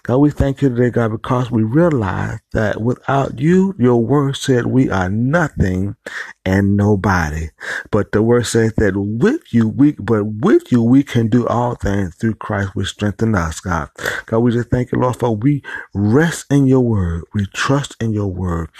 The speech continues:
God, we abide in your word to carry us and help us make it through each and every day, God. God, let us take what we have and share with others, that somebody,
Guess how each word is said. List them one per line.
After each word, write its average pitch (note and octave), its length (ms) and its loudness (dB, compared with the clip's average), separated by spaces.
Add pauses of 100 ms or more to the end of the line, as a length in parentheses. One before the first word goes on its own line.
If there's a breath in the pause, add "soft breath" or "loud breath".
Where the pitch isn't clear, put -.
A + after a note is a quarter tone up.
(140)
God, G2 180 -2
we G2+ 160 2
abide G2+ 500 -2
in G#2+ 100 2
your G#2 100 0
word F#2+ 360 -4
to F#2 120 -8
carry A#2 480 -2
us G#2 200 -6
and E2+ 120 -8
help A2 240 -6
us G#2 180 -8
make A2+ 260 -4
it A2 80 -4
through A2+ 300 -4
each - 400 -4
and A2+ 160 -2
every G#2+ 180 0
day, F#2 200 -4
God. D#2+ 300 -6 (420 loud breath)
God, G#2+ 220 0
let B2 240 2
us B2 120 -4
take B2+ 280 -2
what F#2 160 0
we A#2+ 140 0
have G2+ 360 -2
and G2+ 160 -2
share - 340 0
with G2+ 160 0
others, F#2 420 -4
that F#2 160 -4
somebody, A#2+ 640 0